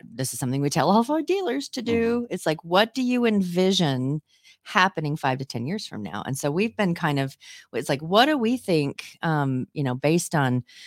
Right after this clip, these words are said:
Speaker 1: the market and our trajectory and the, and the, the, uh, the customers that are out there and all of the things, where do we think that, um, where do we envision ourselves landing?" And so it's kind of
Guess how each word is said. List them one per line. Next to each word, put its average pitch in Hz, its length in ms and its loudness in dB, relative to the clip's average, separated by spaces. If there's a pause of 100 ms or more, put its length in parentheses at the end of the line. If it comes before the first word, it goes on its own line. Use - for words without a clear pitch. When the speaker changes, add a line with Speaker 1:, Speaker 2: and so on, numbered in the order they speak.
(340)
Speaker 1:
the 147 80 0
market 160 440 2
and 147 120 0
our 131 160 2
trajectory 208 920 -2
and 127 280 2
the, 120 100 0 (180)
and 127 300 0
the, 117 340 0 (200)
the, 113 340 -4
uh, 107 140 0 (100)
the 131 80 -2
customers 214 640 -2
that 220 100 0
are 214 120 2
out 208 200 4
there 208 520 4
and 143 280 0
all 196 240 10
of 240 100 2
the 240 100 -2
things, 190 460 0
where 196 220 4
do 247 160 2
we 214 180 2
think 170 440 -4
that, - 360 0
um, 135 420 2 (480)
where 196 160 6
do 202 120 6
we 180 180 4
envision 151 400 2
ourselves 127 420 -2
landing?" 107 400 -8 (220)
And 151 160 -4
so 160 240 0
it's 170 180 -2
kind 262 280 2
of 220 200 -2